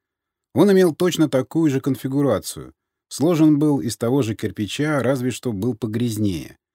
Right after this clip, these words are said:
Двигались исследователи очень медленно. Сэм поминутно останавливался,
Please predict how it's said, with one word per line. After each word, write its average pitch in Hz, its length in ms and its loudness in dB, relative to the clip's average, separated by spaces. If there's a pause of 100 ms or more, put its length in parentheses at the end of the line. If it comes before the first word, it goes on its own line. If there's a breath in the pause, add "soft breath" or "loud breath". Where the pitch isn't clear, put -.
(500)
Двигались 196 520 2
исследователи 165 800 0
очень 131 360 0
медленно. 82 720 -2 (580)
Сэм 170 320 0
поминутно 131 480 2
останавливался, 123 960 -2